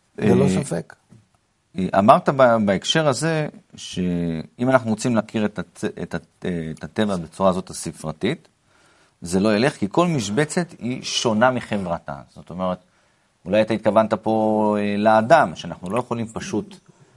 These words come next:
Speaker 2: לבצע את ה-, את הסכום הזה, לחשב את הסכום.
Speaker 1: לא, יש עניין שאנחנו מחברים סתם כוחות של הרבה אנשים,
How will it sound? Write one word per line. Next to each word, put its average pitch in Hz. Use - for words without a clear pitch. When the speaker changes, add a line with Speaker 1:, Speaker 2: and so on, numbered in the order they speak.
Speaker 2:
לבצע 95
את 98
ה-, 90
את -
הסכום 127
הזה, 90
לחשב 87
את 98
הסכום. 113
Speaker 1:
לא, 107
יש 147
עניין 139
שאנחנו 131
מחברים 123
סתם 143
כוחות 120
של 123
הרבה 127
אנשים, 113